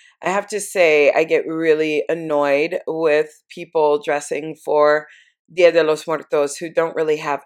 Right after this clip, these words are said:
a concept of how important this tradition is. Um, in fact, I, I would go further to say there are people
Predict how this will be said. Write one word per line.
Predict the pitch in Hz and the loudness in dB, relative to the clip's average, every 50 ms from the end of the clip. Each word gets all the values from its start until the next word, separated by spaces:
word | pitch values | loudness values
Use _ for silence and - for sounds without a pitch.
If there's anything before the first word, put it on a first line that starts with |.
| - | -10
a | 143 139 139 - - | -10 -10 -10 -14 -14
concept | - 151 151 151 151 151 - 147 131 120 - - - - _ - | -10 -8 -8 -8 -8 -8 -6 -4 -4 -4 -4 -8 -16 -18 _ -4
of | 143 147 143 139 135 139 139 _ _ _ _ _ _ _ _ _ _ _ _ _ _ _ | -2 0 0 0 0 -2 -4 _ _ _ _ _ _ _ _ _ _ _ _ _ _ _
how | - - 180 170 165 160 | -6 2 4 4 6 4
important | 156 147 147 - - 180 175 151 - 143 151 147 143 135 131 - - - _ _ _ _ - | 2 0 -6 -8 0 2 2 2 2 -2 -8 -8 -8 -10 -10 -14 -18 -18 _ _ _ _ -20
this | 143 143 143 147 139 135 135 - - - - - - _ - - _ | -16 -6 -4 -2 -2 -2 -2 -4 -10 -12 -14 -16 -20 _ -20 -20 _
tradition | - - 170 143 151 147 - - 160 147 139 131 123 - | -12 -12 -6 -6 -6 -6 -6 -8 -8 -8 -8 -10 -10 -6
is. | 135 135 127 127 127 135 135 - - _ _ _ _ _ _ _ _ _ _ - | -6 -4 -4 -4 -6 -8 -10 -14 -20 _ _ _ _ _ _ _ _ _ _ -8
Um, | - 156 151 151 147 135 131 127 - - - - _ _ _ | -4 -2 -2 0 -2 -2 -4 -8 -12 -18 -20 -20 _ _ _
in | - 165 170 165 | -8 -8 -6 -4
fact, | - 175 160 160 - - | 0 0 0 0 0 0
I, | 160 160 160 160 156 143 - - | 4 4 4 4 4 2 0 0
I | 135 147 156 160 156 147 - _ _ _ _ _ _ _ _ _ - | 0 2 2 2 0 -2 -6 _ _ _ _ _ _ _ _ _ -16
would | - 147 160 160 160 165 151 147 151 147 127 117 | -14 -14 -12 -8 -2 0 2 2 2 0 0 -2
go | - 151 143 143 | -2 -2 -2 -2
further | 139 - 185 180 180 170 175 160 | -2 -2 -2 -2 0 0 0 0
to | 151 160 | 0 -4
say | 151 - - 143 143 147 | -4 -2 -2 0 0 0
there | 139 147 143 139 135 | 0 2 2 2 2
are | 139 139 - | 2 0 -4
people | 170 160 151 - 151 147 147 143 147 151 151 | -12 -12 -6 -2 2 2 4 4 2 0 -2